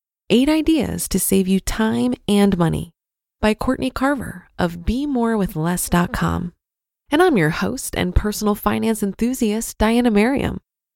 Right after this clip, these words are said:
Happy Valentine's Day, a big shopping day here in the U S. So what better way to celebrate than a post about how to stop shopping?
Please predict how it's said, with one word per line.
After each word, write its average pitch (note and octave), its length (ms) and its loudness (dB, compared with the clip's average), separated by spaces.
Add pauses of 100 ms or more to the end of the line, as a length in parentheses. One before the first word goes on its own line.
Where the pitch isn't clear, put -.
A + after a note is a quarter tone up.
(380)
Happy D4 440 2
Valentine's A#3 680 0
Day, - 380 -4 (260)
a - 120 0
big D4+ 440 -2
shopping G#3 560 0
day E3+ 200 4
here F#3 180 2
in F3+ 80 2
the F3+ 80 0
U F#3+ 240 2
S. - 460 -4 (340)
So - 240 4
what G#3+ 380 2
better D#4+ 260 2
way F3+ 240 2
to A3+ 140 -4
celebrate A3 640 0 (140)
than B3 120 4
a B3+ 60 0
post B3+ 500 -4
about A#3+ 240 0
how A#3+ 140 -2
to A#3+ 80 -2
stop B3+ 260 2
shopping? B3 460 0